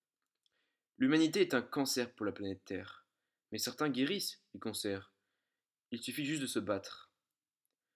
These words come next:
Si tout le monde se battait, ce qui n'est malheureusement pas le cas, il y aurait un espoir. Je fais ce discours,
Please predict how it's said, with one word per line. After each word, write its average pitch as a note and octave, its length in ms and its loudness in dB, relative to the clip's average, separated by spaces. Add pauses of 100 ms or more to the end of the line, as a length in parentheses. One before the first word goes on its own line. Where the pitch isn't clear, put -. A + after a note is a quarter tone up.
(320)
Si - 100 -14
tout E3 100 0
le E3 60 2
monde F3 160 4
se C#3+ 60 6
battait, B2+ 560 4 (200)
ce - 160 -8
qui A#2 160 -6
n'est A2+ 80 2
malheureusement A2 500 2
pas A2 180 0
le A2+ 120 2
cas, C#3+ 280 -2 (480)
il C3 100 -2
y B2+ 40 6
aurait B2+ 140 4
un B2 100 6
espoir. A#2+ 600 0 (960)
Je A#2+ 120 -2
fais D#3+ 120 -6
ce D#3 120 -4
discours, D#3+ 580 2